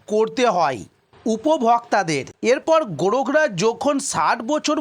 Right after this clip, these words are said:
বয়স হবে তখন থেকে প্রতি মাসে পাঁচ হাজার টাকা করে পেনশন পাবেন তারা। তবে অটল পেনশন যোজনায় নাম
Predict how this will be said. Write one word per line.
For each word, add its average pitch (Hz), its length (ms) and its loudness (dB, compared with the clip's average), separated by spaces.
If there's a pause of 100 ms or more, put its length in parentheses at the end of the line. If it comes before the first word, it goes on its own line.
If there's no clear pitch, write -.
(140)
বয়স 247 380 0
হবে 170 360 -2 (300)
তখন 202 440 2
থেকে 311 320 -2 (200)
প্রতি 208 400 -2
মাসে 302 320 -2 (200)
পাঁচ 190 320 -2
হাজার 277 340 0
টাকা 262 240 0 (120)
করে 285 220 -2 (180)
পেনশন 262 500 -2 (140)
পাবেন 240 360 0 (100)
তারা। 170 360 2 (360)
তবে 262 240 2 (360)
অটল 254 280 0 (120)
পেনশন 311 460 0 (140)
যোজনায় 254 520 0 (220)
নাম 190 200 0